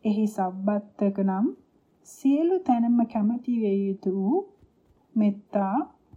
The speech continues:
මරණ සති යන භාවනා කමටහන් දෙකයි. අසුභ භාවනා කමටහනත් මෙයට ඇතුළත් කොට ඇතැම්හු දක්වති.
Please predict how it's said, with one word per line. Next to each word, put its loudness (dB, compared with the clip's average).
මරණ 4
සති -2
යන -2
භාවනා 0
කමටහන් -2
දෙකයි. -2
අසුභ -2
භාවනා 2
කමටහනත් 0
මෙයට 2
ඇතුළත් -2
කොට -6
ඇතැම්හු -2
දක්වති. -4